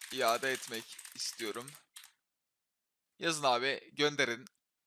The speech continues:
Bundan sonra size bir tane bot mesaj atacak arkadaşlar. Botu dinlemeyin yani. Bot normal oto mesaj arkadaşlar. Bottan sonra aynı metni buraya yazdığınız metni bir daha atıyorsunuz. Ve arkadaşlar iadeniz oluyor. Adamlar diyor işte onaylıyor musunuz, onaylamıyor musunuz?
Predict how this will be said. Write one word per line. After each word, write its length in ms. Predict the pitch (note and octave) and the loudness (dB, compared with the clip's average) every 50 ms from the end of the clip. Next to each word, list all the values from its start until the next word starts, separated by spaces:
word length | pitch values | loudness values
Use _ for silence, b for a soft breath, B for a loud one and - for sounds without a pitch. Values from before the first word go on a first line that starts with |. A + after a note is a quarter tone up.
| _ _ _ _ _ - | _ _ _ _ _ -12
Bundan 240 | D3 D3 D3+ E3 E3 | -6 0 4 4 4
sonra 260 | E3 - F3+ E3 E3+ | 4 4 2 2 0
size 300 | - - E3 E3 E3 - | 0 2 4 4 4 4
bir 60 | - | 2
tane 200 | - D#3 D#3 D#3 | 2 2 2 4
bot 160 | D3+ E3 D#3 - | 4 2 2 2
mesaj 180 | D3 D3 C3 | 0 2 4
atacak 220 | A#2+ A#2 - C3 B2 | 4 2 2 -2 -2
arkadaşlar. 480 | A#2 A2+ - A2+ A2 - - C3+ D3 E3+ b b b b b b _ - | -2 0 0 -2 -2 -2 -2 -2 -2 -4 b b b b b b _ -4
Botu 560 | C#3+ D#3 D#3 - - F3 F3 E3+ D#3+ D3 D3 | -2 -2 0 0 0 -2 0 -2 -2 -4 -6
dinlemeyin 400 | D3+ D3+ D3 D#3+ D#3+ C#3+ B2 A#2 | -6 -2 2 4 4 4 4 2
yani. 200 | A2 G#2+ G#2+ G#2 | 0 -2 0 0
Bot 240 | C3+ D3 D3 - D3 | 0 0 0 0 0
normal 180 | C#3+ D3 C#3+ | 2 2 2
oto 160 | C3 C#3 - | 2 2 0
mesaj 240 | C#3+ C3 - B2 A#2 | -2 -4 -2 -4 -4
arkadaşlar. 480 | A2+ - - A2+ A2 - - C#3+ D#3+ - b b b b b b _ | -4 -4 -4 -6 -6 -4 -6 -6 -6 -8 b b b b b b _
Bottan 320 | - C#3+ C#3+ - - D#3+ D#3+ | 0 0 0 2 2 2 2
sonra 300 | D#3+ E3+ D#3 D#3+ E3 - - - - | 2 4 6 6 6 6 4 6 10
aynı 300 | C#3 D#3 E3 F3 E3+ E3+ | 12 12 12 10 8 2
metni 480 | D3 B2+ - - - B2+ C#3 C#3+ - _ _ | -2 -2 -2 -2 -4 -4 -4 -4 -6 _ _
buraya 320 | - - C3 C3+ D3 D3 | -14 -6 0 4 6 8
yazdığınız 380 | C#3+ C#3+ C#3+ C#3 C#3 D#3 D3+ D3 | 8 8 8 6 2 -2 -2 0
metni 300 | D3+ D#3 - - D#3 D3+ | -2 -2 -4 -4 -6 0
bir 60 | D#3 | 4
daha 120 | D#3 C#3+ | 4 4
atıyorsunuz. 540 | C3+ - C3 A2+ - A#2 A#2+ B2 C#3+ - - - b b b b - | 4 2 -2 -8 -8 -8 -10 -10 -8 -8 -10 -12 b b b b -4
Ve 60 | - | 0
arkadaşlar 380 | C#3+ C#3+ C#3+ C#3+ C3 - C#3 A#2+ - | 0 0 0 -2 -4 -4 -4 -6 -4
iadeniz 640 | - B2+ D#3+ D3+ D3 C3 C3 B2+ C3+ D3 D3 - - _ _ _ - | 2 6 6 8 8 6 4 -2 -4 -6 -6 -8 -8 _ _ _ -6
oluyor. 480 | C#3 D3 D3 D3+ C#3+ B2+ A2 G#2+ A#2 - _ _ _ - | -4 -2 0 2 2 2 2 0 -2 -6 _ _ _ 2
Adamlar 420 | C3 C3+ C3+ C3+ C3+ C#3 C3+ C3+ | 4 4 4 4 4 4 4 4
diyor 140 | C#3 C#3+ C3+ | 4 2 0
işte 300 | C3+ C#3 - C3+ B2 G#2+ | 0 0 -2 -2 -2 -2
onaylıyor 480 | - - C#3 C#3+ C#3+ C3+ C3+ C3+ C3+ C3 | -2 -2 0 2 4 4 4 2 0 0
musunuz, 220 | A#2 - A#2 A#2+ | -2 -6 -4 -4
onaylamıyor 320 | B2 B2+ C3 C3 B2 A#2 G#2 | -2 -2 -2 -4 -4 -6 -10
musunuz? 380 | F#2 - G#2 G#2+ A#2 C3 - | -12 -14 -14 -12 -10 -12 -12